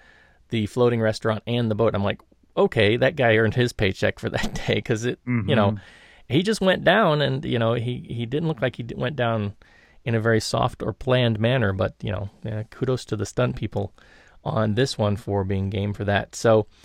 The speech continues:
Speaker 2: Wait, wait until, uh, Ja-, Jackie Chan becomes famous.
Speaker 1: Yeah,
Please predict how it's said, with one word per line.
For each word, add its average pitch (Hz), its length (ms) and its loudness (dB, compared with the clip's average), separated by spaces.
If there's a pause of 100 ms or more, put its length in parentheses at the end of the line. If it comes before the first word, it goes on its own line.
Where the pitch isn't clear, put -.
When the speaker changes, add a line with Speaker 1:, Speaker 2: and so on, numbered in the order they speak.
(180)
Speaker 2:
Wait, - 240 0
wait 120 340 2
until, 123 460 6
uh, 113 480 6 (320)
Ja-, - 200 0
Jackie 117 280 0
Chan 131 200 4
becomes 101 300 0
famous. - 480 0
Speaker 1:
Yeah, 107 160 4